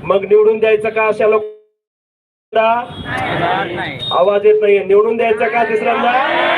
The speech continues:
म्हणून म्हणतो माझ्या मित्राओ, माझ्या युवाओ, माझ्या मतदार राजाओ, हे समोर असलेलं,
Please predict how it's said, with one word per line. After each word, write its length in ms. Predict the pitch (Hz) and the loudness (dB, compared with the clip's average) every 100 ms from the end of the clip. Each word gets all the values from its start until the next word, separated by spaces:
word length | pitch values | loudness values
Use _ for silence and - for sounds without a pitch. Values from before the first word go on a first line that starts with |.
| 339 330 - 698 698 - 480 - - - | 0 0 0 0 0 -2 -6 -10 -8 -2
म्हणून 320 | - 196 214 | 2 4 4
म्हणतो 320 | 208 202 202 | 2 0 0
माझ्या 260 | 190 185 185 | 0 -4 -6
मित्राओ, 440 | 185 - 208 254 554 523 - - | -4 -2 2 2 0 -2 -12 -6
माझ्या 280 | 160 170 202 | -2 2 2
युवाओ, 440 | 190 202 220 220 214 | 2 2 2 2 -2
माझ्या 280 | 202 190 | -2 -2
मतदार 420 | 190 180 175 202 208 | -2 -2 0 0 0
राजाओ, 540 | 196 202 202 240 269 - - - - - - - - - | 0 0 2 2 0 -4 -14 -14 -14 -14 -16 -16 -16 -6
हे 160 | 160 190 | -2 -2
समोर 360 | 202 196 202 | 0 0 2
असलेलं, 440 | 208 196 208 202 | 0 0 -2 0